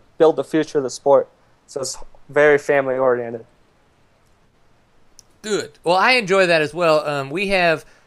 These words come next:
Speaker 2: uh, I was involved with Toro for a while. I was a staff member there. We have our, our kind of, uh, Toro's our winter series here in Texas. Um, I go out to the T C C R As,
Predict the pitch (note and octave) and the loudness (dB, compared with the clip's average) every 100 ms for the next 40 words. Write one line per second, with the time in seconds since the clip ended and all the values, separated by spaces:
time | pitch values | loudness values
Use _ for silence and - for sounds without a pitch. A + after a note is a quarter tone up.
0 | _ - B2+ B2 A#2+ D#3+ G#3 F#3+ F3+ F3 | _ -10 -6 -6 -4 0 0 0 -2 0
1 | F3+ E3 D3+ - F#3 G3 D#3+ D#3 D#3 C#3+ | 0 0 -6 -4 -2 2 0 0 -4 -4
2 | C#3 C3+ C#3 C3+ C3 B2+ D3 C3 - C3+ | -2 -4 -4 -8 -12 -10 -10 -10 -12 -12
3 | B2+ B2 C3 C3 C3 C3 B2 A#2+ A#2+ - | -10 -8 -8 -8 -8 -8 -8 -8 -10 -12
4 | - D3+ D#3 D#3 - F3 E3 D3+ C#3 C3 | -10 -8 -8 -8 -6 -4 -2 -2 -4 -6
5 | D3+ D#3+ - F3 E3+ E3 E3+ E3 D#3 E3+ | -8 -8 -8 -8 -6 -8 -8 -8 -6 -6
6 | E3+ F3+ E3+ _ _ _ C#3+ C#3 C3+ F3 | -4 -8 -10 _ _ _ -14 -12 -6 -4
7 | G#3 G#3 G3 F#3 D3+ - E3+ D3+ F3 D#3 | 0 2 0 -2 -12 -12 -12 -8 -2 0
8 | C#3+ D3+ D3+ D3+ | 0 -2 -2 -6